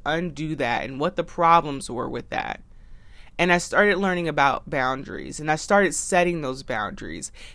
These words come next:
it became an organic end to things with him. Like I said at the start of this, start of things, it took me a couple of tries, and it was very much paralleling with my experience in therapy. But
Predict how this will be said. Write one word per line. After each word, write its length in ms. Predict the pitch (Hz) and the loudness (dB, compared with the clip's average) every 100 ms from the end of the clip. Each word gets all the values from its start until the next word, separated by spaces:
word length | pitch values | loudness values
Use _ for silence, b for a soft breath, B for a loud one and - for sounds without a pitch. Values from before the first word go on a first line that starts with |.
| B | B
it 120 | 220 | 2
became 840 | 240 202 - 240 247 330 320 240 - - - - - - - - - - - 180 | 2 4 2 4 0 0 0 -2 -6 -18 -20 -20 -20 -20 -20 -20 -20 -20 -4 -2
an 80 | 185 | 2
organic 680 | 190 196 151 165 196 202 - - | 4 4 2 2 2 0 -4 -4
end 460 | 151 165 113 - - - | 0 0 -2 -8 -14 -6
to 120 | 160 | -4
things 380 | - 135 123 - | -2 -4 -4 -10
with 140 | - | -10
him. 180 | - 113 | -10 -6
Like 180 | 147 196 | 0 4
I 60 | |
said 180 | 196 214 | 4 4
at 80 | 196 | 2
the 60 | 160 | 0
start 340 | - 160 156 | 2 4 4
of 60 | 139 | 2
this, 180 | 139 - - - - - - | -2 -6 -12 -12 -14 -14 -10
start 340 | - 185 170 | 2 6 6
of 80 | 165 | 4
things, 380 | 151 135 131 - | -2 -4 -4 -8
it 140 | 143 | -4
took 220 | 208 196 | -4 -2
me 140 | 220 190 | -2 -2
a 60 | |
couple 340 | - 151 147 127 | 0 -2 0 -6
of 100 | 135 | -2
tries, 500 | 151 139 135 139 131 | 4 6 8 6 0
and 100 | 127 | -6
it 80 | |
was 260 | 143 143 - B B B B | -4 -4 -6 B B B B
very 220 | 160 185 | 6 6
much 240 | 180 156 - | 6 2 -2
paralleling 880 | - 160 151 147 143 143 143 143 - | 0 4 6 6 4 2 -4 -8 -8
with 260 | 147 143 - | -4 -4 -2
my 320 | 131 123 120 | 0 2 0
experience 720 | - 131 - 147 139 135 - | -2 -8 -8 -6 -4 -4 -6
in 100 | 135 | -8
therapy. 600 | 139 135 143 185 185 202 b b b b | -2 -2 -2 -2 -2 -4 b b b b
But 460 | 147 175 147 131 | 0 4 6 4